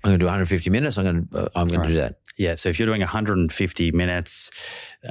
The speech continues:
Speaker 2: you know, roughly, this isn't going to be exact. I don't have a calculator here, but let's, let's say you're doing a hundred fifty minutes of zone two and
Speaker 1: That
Speaker 2: twenty,
Speaker 1: represents
Speaker 2: twenty-five,
Speaker 1: eighty percent?
Speaker 2: twenty-five to thirty minutes
Speaker 1: Yeah,
Speaker 2: of,
Speaker 1: yeah.
Speaker 2: of high intensity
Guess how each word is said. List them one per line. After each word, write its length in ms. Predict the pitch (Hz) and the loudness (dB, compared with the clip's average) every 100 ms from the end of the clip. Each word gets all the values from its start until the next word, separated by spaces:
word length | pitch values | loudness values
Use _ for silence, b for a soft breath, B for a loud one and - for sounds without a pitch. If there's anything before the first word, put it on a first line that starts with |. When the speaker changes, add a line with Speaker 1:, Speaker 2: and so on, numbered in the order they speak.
| - | -4
Speaker 2:
you 80 | 82 | -2
know, 120 | 73 | 0
roughly, 420 | 87 98 - 82 | 0 0 0 0
this 180 | 82 92 | 2 0
isn't 180 | 85 82 | 0 0
going 180 | 82 76 | 0 0
to 60 | |
be 120 | 78 | 0
exact. 480 | 73 78 80 76 - B B - | 0 0 -2 -4 -8 B B -8
I 180 | 85 80 | -4 -2
don't 140 | 80 | 0
have 100 | 76 | -2
a 40 | 82 | -2
calculator 460 | 80 76 76 73 | -4 -2 -2 -2
here, 180 | 73 78 | -2 -2
but 140 | 82 95 | 0 0
let's, 360 | 95 - - | 0 -2 -2
let's 140 | 90 - | -2 0
say 120 | 90 | 0
you're 100 | 82 | 0
doing 160 | 80 80 | -2 -2
a 20 | |
hundred 200 | 90 80 | -2 -4
fifty 220 | - 80 | -4 -4
minutes 220 | 78 76 | -4 -4
of 80 | 78 | -4
zone 220 | 80 73 | -2 -4
two 260 | - 82 76 | -2 0 0
and 220 | 73 73 - B B | -2 -8 -16 B B
Speaker 1:
That 80 | - | -2
Speaker 2:
twenty, 120 | 87 87 | 0 2
Speaker 1:
represents 140 | 90 107 98 | 2 0 0
Speaker 2:
twenty-five, 100 | 87 | 0
Speaker 1:
eighty 80 | 92 | 0
percent? 300 | 95 117 - | 0 -2 -2
Speaker 2:
twenty-five 340 | 110 98 98 | -2 -2 -2
to 60 | 85 | -2
thirty 220 | 95 87 | -2 0
minutes 380 | 82 78 76 - | 0 -2 -2 0
Speaker 1:
Yeah, 140 | 92 80 | 0 0
Speaker 2:
of, 60 | 64 | -2
Speaker 1:
yeah. 80 | - - - | -10 -8 -2
Speaker 2:
of 320 | 82 - - b b | -2 -4 -12 b b
high 220 | - 82 | -6 -4
intensity 500 | 73 78 76 - 69 | -4 -4 -2 -2 -4